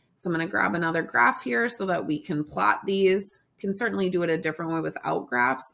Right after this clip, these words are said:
also, but I like to graph them. All right, so we got the point zero, zero,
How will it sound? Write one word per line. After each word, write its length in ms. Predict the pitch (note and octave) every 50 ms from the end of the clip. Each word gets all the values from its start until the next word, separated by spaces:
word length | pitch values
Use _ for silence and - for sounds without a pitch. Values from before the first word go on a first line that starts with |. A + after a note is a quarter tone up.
| -
also, 540 | - F3+ F#3 G3 - B3 C4 C#4 D4+ D#4+ D#4 - _ _ _ _ _ - - _ _ _ _
but 100 | - G#3
I 140 | F3 E3 F3+
like 280 | F3+ E3+ D#3 C#3+ - -
to 100 | - F3
graph 600 | F3 - - D#3 D3 C3+ - - - - - -
them. 400 | - - F2 G2 B2 - F#3 F#3+ _ _ _ _ _ _ _ _ _ _ _ _ _ _ _ _ _ _ _ _ _ _ _ _ _ _ _ _ _ _ _ _ _ _ _ _ _ _ _ _ _ _ _ _ _ _ _ _ _ _ _ _ _ _ -
All 80 | -
right, 100 | A3 G#3
so 80 | G#3 A#3+
we 40 | B3
got 140 | A#3 A#3
the 40 | B3
point 340 | A#3+ C4 B3+ A3+ G3 C3 F#3
zero, 360 | G3+ G#3 A3 A3 A3+ A3 A3
zero, 720 | A3 G3+ G3+ G#3 G#3 G#3+ G#3+ G#3+ A3 A3+ A#3+ C4+ D4+ D4+